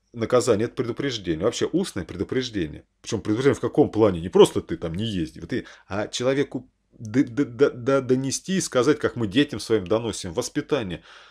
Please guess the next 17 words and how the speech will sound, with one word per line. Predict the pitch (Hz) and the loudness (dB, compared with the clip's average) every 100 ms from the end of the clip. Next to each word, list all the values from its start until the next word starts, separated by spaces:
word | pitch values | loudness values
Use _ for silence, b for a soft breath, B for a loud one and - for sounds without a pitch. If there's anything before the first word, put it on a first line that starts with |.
| B - | B -14
что | 120 | -8
ты | 123 | -2
понимаешь, | 135 170 185 - | 0 2 0 -2
ты, | 131 | -6
э, | - 101 123 - _ _ - | -8 -6 -6 -6 _ _ -10
ты | 123 | -6
сам | - 147 104 104 | 0 0 0 -6
мог | 117 143 | -2 -2
себе | - 95 87 107 | -4 -6 -4 -4
навредить. | 95 101 98 82 - _ _ _ _ _ _ _ _ _ _ _ b b - | -6 -8 -8 -10 -16 _ _ _ _ _ _ _ _ _ _ _ b b -2
Вот | 107 | 0
вдумайтесь | 113 220 139 - 80 | 2 2 2 -2 -8
в | - | -8
то, | 85 | -8
что | - | 0
я | 107 | 0
говорю. | 113 | 0